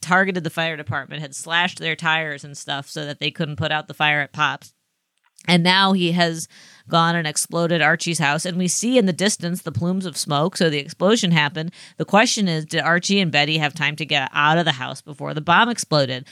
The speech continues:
And I h-, sure hope the answer is yes. I don't think that we can h-, keep having Riverdale without Betty and Archie. So I think they got out.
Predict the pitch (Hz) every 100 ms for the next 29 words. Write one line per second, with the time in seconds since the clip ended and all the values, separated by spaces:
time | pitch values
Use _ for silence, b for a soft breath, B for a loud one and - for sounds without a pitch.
0 | B - 180 180 180 - 180 - 427 277
1 | 277 - 170 170 160 151 151 156 143 -
2 | 170 - 240 277 196 214 - 165 156 156
3 | 165 - 180 165 156 151 156 151 143 143
4 | 151 139 147 143 147 - 175 - 147 -
5 | 143 139 - 220 - 175 135 135 127 147